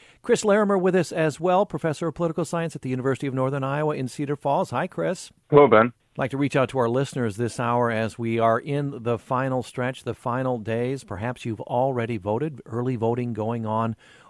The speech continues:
Speaker 1: already. Uh, what issue has decided or will decide your vote in this midterm election? We'd like to hear from you this hour.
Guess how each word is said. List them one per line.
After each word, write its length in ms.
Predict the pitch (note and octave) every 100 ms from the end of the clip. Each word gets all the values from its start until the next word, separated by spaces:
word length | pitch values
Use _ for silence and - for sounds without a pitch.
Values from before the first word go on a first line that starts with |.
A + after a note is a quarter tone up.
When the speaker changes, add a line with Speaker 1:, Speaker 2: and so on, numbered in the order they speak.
| -
Speaker 1:
already. 640 | A2 A2 G#2 A2 B2 B2+ - - _
Uh, 120 | G#2+
what 340 | F2+ G2 E3+ G#3+ -
issue 640 | C#3+ C#3+ - A#2+ G#2 F2 - _ _
has 360 | - C3 D#3
decided 540 | - C3 - C3+ C#3+ C#3
or 120 | A2
will 360 | A2 A#2 D3+ F3+
decide 580 | D#3+ - C3+ A#2+ B2
your 160 | A2 A#2+
vote 420 | A2 B2+ C3+ A2+ -
in 180 | B2+
this 200 | B2+ C3+
midterm 520 | - C#3 C#3+ C#3 D3 D3+
election? 500 | C#3+ E3+ - G#2+ F2+ - - _
We'd 140 | A2+
like 180 | B2 C3
to 60 | B2+
hear 200 | A2 C3
from 200 | - A#2+
you 160 | C3+
this 280 | C#3+ A#2 G#2
hour. 340 | A2 G2+ E2+